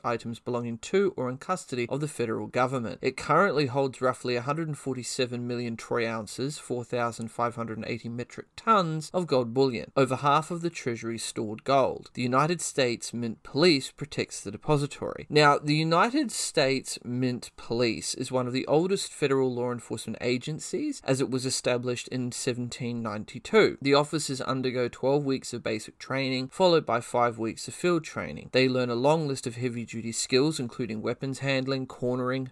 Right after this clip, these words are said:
door entry, and room clearing. If that doesn't seem intimidating enough, Fort Knox sits at the center of a hundred nine thousand acre U S Army post and is a training ground for military troops from around the country. The Treasury built the depository in nineteen thirty-six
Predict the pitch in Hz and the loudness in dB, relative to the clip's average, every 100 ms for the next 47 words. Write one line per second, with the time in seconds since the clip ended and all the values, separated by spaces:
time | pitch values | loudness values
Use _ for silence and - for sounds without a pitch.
0 | - 120 120 120 - 147 170 180 170 196 | -4 -2 -2 -4 -4 -6 -6 -8 -6 -2
1 | 202 - 117 107 - - - 131 180 151 | -2 -4 -4 -4 -6 -8 -2 4 6 6
2 | 180 147 123 - 139 131 101 120 - 123 | 4 2 0 0 2 0 0 -4 -4 -2
3 | 120 120 120 117 - 117 120 - - - | 0 0 0 -4 -6 -4 -2 -2 -4 -12
4 | - 151 185 131 127 120 - - - - | 0 4 4 2 0 0 -4 -10 -6 -2
5 | 143 - 123 107 - 156 160 - 123 123 | -2 -2 -6 -4 -4 -2 -2 -2 -2 -2
6 | 120 120 170 180 151 131 127 123 123 120 | -2 0 -2 0 0 0 0 0 0 0
7 | 120 117 120 - 120 113 147 170 147 - | -2 -6 -4 -2 -2 2 4 6 2 0
8 | 123 123 123 - - 117 113 - 135 120 | -2 -2 -4 -6 0 0 0 -4 -4 -4
9 | 120 - 175 170 131 120 120 131 139 170 | -6 -2 0 0 0 0 -2 0 2 2
10 | - 123 117 - 117 113 - - 131 123 | 0 -4 -4 -6 -4 -6 -10 -6 -2 -2
11 | 117 98 - 160 151 - - - - 147 | -4 -8 0 0 0 -4 -6 -4 2 2
12 | - 208 220 208 170 143 147 185 185 165 | 6 8 8 8 2 4 4 2 0 -6
13 | 147 131 127 - 127 127 123 123 - 120 | -4 -4 -4 0 2 2 0 -2 -4 -8
14 | - 120 113 - - - - | -4 -6 -4 -2 0 0 -2